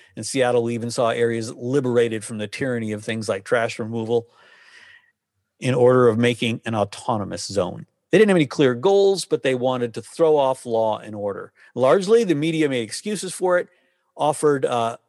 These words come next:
quote from Martin Luther King that said, "The riot is the language of the unheard." And that was the narrative until the other side rioted. And in this case, it wasn't called the language of the unheard. It was called treason.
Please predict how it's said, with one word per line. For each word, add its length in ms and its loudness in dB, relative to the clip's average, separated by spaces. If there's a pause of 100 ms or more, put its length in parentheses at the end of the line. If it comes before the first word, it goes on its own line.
(100)
quote 280 2
from 140 -4
Martin 260 -2
Luther 240 -4
King 260 -4
that 100 -6
said, 220 -2
"The 100 -4
riot 520 -2
is 160 -12
the 120 -4
language 640 -6 (220)
of 120 -14
the 120 -8
unheard." 560 -10 (840)
And 80 -4
that 140 0
was 120 2
the 80 4
narrative 540 2 (520)
until 260 2
the 140 4
other 180 4
side 300 0
rioted. 480 -4 (1160)
And 80 0
in 80 2
this 160 2
case, 300 0
it 80 -2
wasn't 260 -2
called 200 -2
the 40 -6
language 360 -6
of 80 -6
the 80 -4
unheard. 340 -4
It 60 -8
was 100 -12
called 240 -8
treason. 540 -10